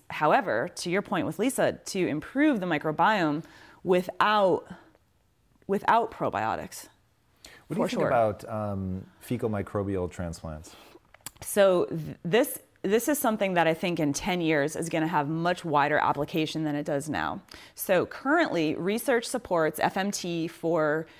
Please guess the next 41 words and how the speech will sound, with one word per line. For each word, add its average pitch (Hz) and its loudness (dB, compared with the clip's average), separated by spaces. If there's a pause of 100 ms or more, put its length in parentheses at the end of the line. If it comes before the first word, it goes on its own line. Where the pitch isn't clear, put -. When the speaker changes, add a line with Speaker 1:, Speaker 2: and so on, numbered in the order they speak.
(140)
Speaker 1:
folks 190 2
that 175 2
have 170 -2
had 156 2
C. 196 -4
diff, 285 2
like 160 2
chronic 165 -2
C. 202 -4
diff, 220 2
and 131 -2
they 139 0
can't 156 -2
Speaker 2:
Mm. - -10
Speaker 1:
get - 0
rid 120 0
of 98 0
it, 85 -2
Clostridium 151 0
difficile, 101 -4 (380)
which 170 2
is 156 4
something 170 -2
that 151 4
is 147 0
induced 220 -2
by 151 2 (280)
antibiotics. 123 0
It's 170 -2
essentially 156 -2
like 120 -2
an - -6
antibiotic-associated 143 -2
diarrhea, 117 -4
but 151 -8
this, 143 -2 (380)
you 175 -4
know, 127 -2
C. 285 -2
diff 147 0
can, 156 -2